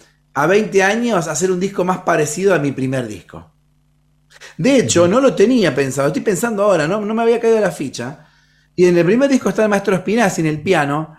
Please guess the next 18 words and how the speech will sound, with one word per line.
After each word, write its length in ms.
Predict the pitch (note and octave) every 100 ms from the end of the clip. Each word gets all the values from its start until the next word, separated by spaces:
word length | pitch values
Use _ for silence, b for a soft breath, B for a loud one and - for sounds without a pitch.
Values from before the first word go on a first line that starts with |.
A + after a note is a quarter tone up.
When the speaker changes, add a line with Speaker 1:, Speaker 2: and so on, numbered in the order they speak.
| -
Speaker 1:
y 60 |
acá 180 | E3 G#3
también 240 | B3+ D4+ F#3
está 160 | C#3+
el 60 | C3+
maestro 240 | B2+ A#2+
Spinazzi 380 | A#2 A#2+ A#2 A2+
en 80 | A2
el 80 | G2+
piano. 240 | D3 G#3 - F#3
Speaker 2:
<laughs> 140 | -
Speaker 1:
Estoy 320 | E3+ - F#3+
pensando 380 | F#3 G3+ A#3 A3+
en 60 | A3
esas 220 | G#3+ G3
cosas 460 | B3 A3+ G#3+ F3+
y, 240 | F3+ F3 D#3+ B B -
y, 880 | D#3 D#3 D3 C#3+ C3+ B2+ A#2+ A#2